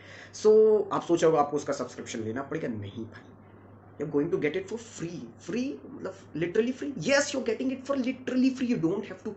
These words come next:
pay a single penny to them। मतलब अगर आप चाहो तो भी नहीं खरीद सकते हो subscription। मतलब, it is a non-paid subscription until and unless you'll use my code। और मेरा कोड क्या है भाई?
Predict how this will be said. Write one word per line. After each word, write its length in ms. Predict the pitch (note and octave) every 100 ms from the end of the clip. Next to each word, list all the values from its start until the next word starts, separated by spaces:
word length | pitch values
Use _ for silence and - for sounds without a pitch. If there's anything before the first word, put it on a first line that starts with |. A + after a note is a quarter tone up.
| D#3+
pay 80 | D3+ D#3
a 20 | G3
single 340 | - C3 C#3+ D3
penny 180 | C3 C3+
to 80 | E3+ C#3+ G3+
them। 160 | C#3 - - - - - - - D#3+
मतलब 160 | E3+
अगर 160 | E3 F#3
आप 120 | F#3+
चाहो 240 | - D#3 A3+
तो 160 | G3+ E3+
भी 120 | A3
नहीं 100 | A#3+
खरीद 180 | - C#3+
सकते 240 | A#2+ A#2+
हो 60 | A2+
subscription। 420 | - A2 - A#2
मतलब, 480 | G#2+ A#2+ B2+ C3 - - - - C3
it 100 | D#3+
is 100 | F3+
a 40 |
non-paid 680 | C3+ B2+ C#3 D#3 - C3 A#2 -
subscription 500 | - A2+ - A2+ G2+ - - - - D3
until 320 | D3+ G#3+ A3 - E3+
and 240 | F#3 - D3
unless 320 | D#3+ A3+ -
you'll 180 | C#3+ E3 C#3+
use 220 | D3+ D#3+ D#3+
my 60 | E3+ D#3
code। 240 | G3 - -
और 80 | D#3+
मेरा 140 | F3+
कोड 320 | F#3 G#3+ A3+
क्या 120 | D3
है 60 | A2+
भाई? 220 | G#2+ G2+